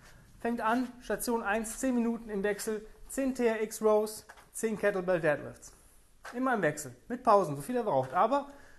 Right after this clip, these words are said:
schöne, slow, steady work. Dann ein, zwei Minuten Pause, nächste Station, zehn Goblet Squats, zehn Rocking Push-Ups. Immer im Wechsel.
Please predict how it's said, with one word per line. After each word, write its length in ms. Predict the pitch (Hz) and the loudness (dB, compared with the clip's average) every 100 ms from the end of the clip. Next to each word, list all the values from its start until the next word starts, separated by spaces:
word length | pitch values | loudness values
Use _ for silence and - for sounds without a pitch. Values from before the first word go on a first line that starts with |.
| - | -18
schöne, 560 | - 240 240 240 233 - - | -4 0 0 -2 -8 -16 -16
slow, 320 | - 208 214 | -6 2 2
steady 340 | 208 190 185 175 | 2 2 2 4
work. 300 | 143 110 - - - - - _ - | 2 -2 -8 -20 -20 -20 -20 _ -6
Dann 340 | 151 214 277 - - - - - - - - - _ - | 4 4 4 -2 -16 -20 -20 -20 -20 -20 -20 -20 _ -6
ein, 160 | 190 | -6
zwei 140 | - 202 | -2 -2
Minuten 320 | 185 196 190 | -2 -6 0
Pause, 420 | 202 254 247 262 - - _ _ | 4 4 4 -2 -8 -20 _ _
nächste 300 | 214 233 247 | -4 -4 -4
Station, 520 | 247 226 226 240 240 240 - | 0 0 0 -2 -2 -4 -8
zehn 280 | - 254 233 | -2 0 4
Goblet 340 | 240 254 254 | 4 4 -2
Squats, 480 | - 262 269 - - _ _ _ _ _ _ - - - - - | -2 0 0 -4 -14 _ _ _ _ _ _ -20 -20 -20 -20 -18
zehn 460 | - 233 233 233 - - | -4 0 0 -2 -6 -2
Rocking 320 | 185 208 175 | 2 2 0
Push-Ups. 560 | 143 143 - 113 - - - - _ _ | -4 -4 -6 -12 -12 -14 -16 -18 _ _
Immer 220 | 262 269 | -6 -2
im 80 | 214 | 0
Wechsel. 320 | 156 - 123 | 0 -4 -10